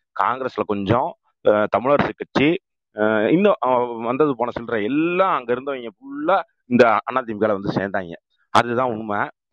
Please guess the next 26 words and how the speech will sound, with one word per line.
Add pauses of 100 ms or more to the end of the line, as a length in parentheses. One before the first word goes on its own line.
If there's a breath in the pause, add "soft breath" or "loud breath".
(160)
ஆ,
அதோட (100)
கூட்டு
கலவை
இ-,
இதுதான்
அது. (240)
அதாவது (380)
கூட்டத்துக்கும்
கும்பலுக்குள்ள
வித்தியாசம்
இருக்கும்ல. (260 soft breath)
கூட்டங்கிறது,
எ-,
ஒரு (340)
நம்ம,
நம்ம
தான்
கூட்டம். (500)
நம்ம
வந்து
ஒரு
கொள்கைக்கு
பின்னாடி
எப்பயுமே
நிப்போம்.